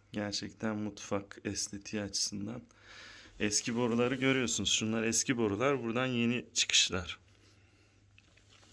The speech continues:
Şimdi buranın eski tesisatı da, e, aynı kişi tarafından yapılmış durumda. Böyle. Şu şekilde şimdi yoğuşmalılarda bu boşaltım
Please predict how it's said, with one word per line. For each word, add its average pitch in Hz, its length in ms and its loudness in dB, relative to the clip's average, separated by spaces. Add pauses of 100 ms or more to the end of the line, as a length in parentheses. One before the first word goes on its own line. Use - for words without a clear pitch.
(680)
Şimdi 120 160 4
buranın 139 260 4
eski 135 560 2 (100)
tesisatı 131 800 -2
da, 117 220 0 (560)
e, 110 80 0 (840)
aynı 110 380 -2
kişi - 260 -4
tarafından 92 560 -6
yapılmış 90 680 -12
durumda. 92 480 -6 (800)
Böyle. 107 480 -4 (2250)
Şu - 100 -6
şekilde 107 460 -2
şimdi 107 240 -4
yoğuşmalılarda 117 920 0
bu 117 120 -4
boşaltım 117 720 0